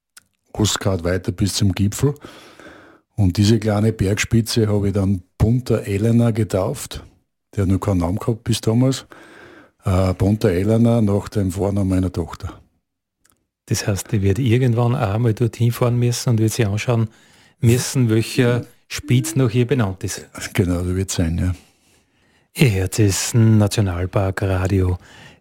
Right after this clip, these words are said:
Speaker 2: Die Sendung vom Nationalpark Gesäuse. Heute plaudern wir mit Christian Stangl. Wir plaudern über verborgene Natur in Argentinien. Christian, du hast gesagt,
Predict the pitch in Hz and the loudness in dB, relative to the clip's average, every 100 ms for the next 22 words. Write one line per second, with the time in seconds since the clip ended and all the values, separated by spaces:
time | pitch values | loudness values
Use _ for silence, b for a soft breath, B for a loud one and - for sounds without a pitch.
0 | - 143 - 113 131 123 117 110 - 110 | -2 0 2 2 4 4 4 2 0 -2
1 | 104 104 95 87 - 101 87 87 101 - | 0 0 0 -2 0 0 0 -2 -2 -2
2 | 101 98 - - 107 - 104 123 123 - | -2 -2 -8 -4 -2 2 2 2 0 -2
3 | B B B B 131 - 117 127 104 113 | B B B B -4 -4 -4 -2 0 0
4 | 110 110 107 101 104 104 - - b b | 2 2 2 0 0 0 -4 -20 b b
5 | b - - 107 117 - 117 104 101 92 | b -16 -2 0 0 0 0 2 0 -4
6 | b b - - - 95 95 123 170 175 | b b -12 -8 -4 -2 0 2 2 0
7 | - 123 104 110 117 110 - - 95 90 | -4 -6 -2 2 4 2 -2 -4 -4 -2
8 | 92 107 110 113 104 104 98 92 - - | -2 0 0 0 0 0 0 -2 -8 -8
9 | - - 107 101 120 123 117 110 b b | -6 -2 -2 -2 0 2 2 2 b b
10 | b b b - 107 - - 123 127 151 | b b b 0 0 0 -4 0 2 0
11 | 165 _ - 127 131 202 117 110 113 107 | -2 _ 2 4 4 0 -2 0 0 2
12 | 110 151 151 143 131 123 139 120 120 - | 2 2 2 0 -2 0 0 2 0 0
13 | 123 - | -4 -4